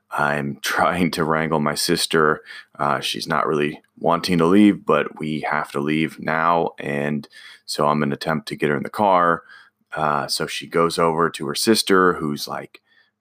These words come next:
grinding on the walls, grinding on the poles, grinding on everything. She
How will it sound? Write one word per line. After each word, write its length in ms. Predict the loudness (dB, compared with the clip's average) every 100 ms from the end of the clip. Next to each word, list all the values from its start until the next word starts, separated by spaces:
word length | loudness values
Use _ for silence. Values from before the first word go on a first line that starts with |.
| -16
grinding 540 | -6 -2 0 0 -2
on 100 | -4
the 80 | -6
walls, 640 | -2 4 6 6 4 0 -2
grinding 380 | -2 -2 -2 -4
on 80 |
the 60 | -6
poles, 640 | -4 2 6 6 4 0
grinding 320 | -4 -2 -2 -2
on 160 | -6 -2
everything. 720 | -2 0 -2 -2 -4 -4 -8 -12 -20 -20 -12
She 720 | -8 -6 -4 -4 -4 -6